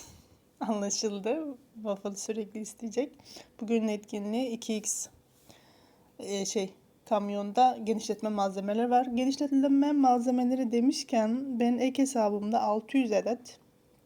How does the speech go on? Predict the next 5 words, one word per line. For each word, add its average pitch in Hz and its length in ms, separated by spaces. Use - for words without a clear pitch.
yani 220 160
bu 233 140
bir 233 120
hafta 208 360
biriktirdiğim 220 800